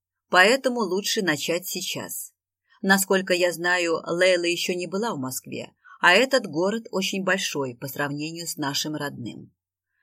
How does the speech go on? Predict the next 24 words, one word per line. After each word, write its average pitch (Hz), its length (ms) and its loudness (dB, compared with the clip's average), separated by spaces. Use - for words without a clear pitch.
Я 214 200 4
не 226 160 2
передумал 220 500 -2
насчёт 160 400 -4
её 165 200 -4
учёбы. 139 560 -8
Пусть 285 240 -2
поступает 190 640 -2
в 160 40 -6
универ. 139 500 -6
Ей 208 220 2
всё 233 160 -4
равно 233 340 -4
нечем 190 360 -4
заняться. 135 580 -8
Конечно, 156 760 -4
на 165 160 -2
все 160 160 -4
четыре 156 360 -6
стороны 165 480 -4
я 156 180 -2
её 160 220 -4
не 180 120 -4
отпущу. 196 640 -8